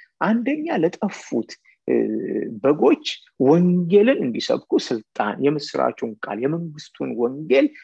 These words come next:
እንዲሰብኩ በስልጣን ልኳቸዋል። እና ይሄ ተልእኮ ከሱ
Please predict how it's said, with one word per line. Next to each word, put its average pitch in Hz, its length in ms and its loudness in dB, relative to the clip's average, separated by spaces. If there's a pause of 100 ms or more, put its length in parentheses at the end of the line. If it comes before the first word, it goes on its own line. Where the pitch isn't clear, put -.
(200)
እንዲሰብኩ 175 760 0 (480)
በስልጣን 190 840 -2 (160)
ልኳቸዋል። - 680 -2 (380)
እና 117 140 -6
ይሄ 131 200 2
ተልእኮ - 440 -2 (420)
ከሱ - 240 -4